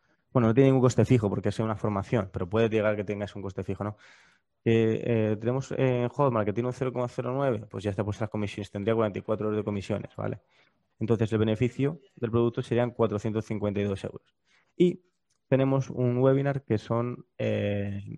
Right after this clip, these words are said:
simplemente que es un, bueno, es un lanzamiento con, con un webinar que tenemos y le vamos a meter,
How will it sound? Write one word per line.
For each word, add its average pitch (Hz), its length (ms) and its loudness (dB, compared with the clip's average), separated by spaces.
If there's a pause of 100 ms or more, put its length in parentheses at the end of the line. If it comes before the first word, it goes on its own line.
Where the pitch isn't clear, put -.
(280)
simplemente 117 520 2
que 107 60 0
es 104 100 0
un, 107 120 -2
bueno, 117 180 0
es 107 80 -8
un 139 100 2
lanzamiento 120 380 0
con, 107 240 -6
con 107 160 -2
un 110 120 -2
webinar 113 300 2
que 117 100 -2
tenemos 107 420 -4 (580)
y 107 80 -6
le 104 120 0
vamos 110 180 0
a 123 60 -2
meter, 117 460 0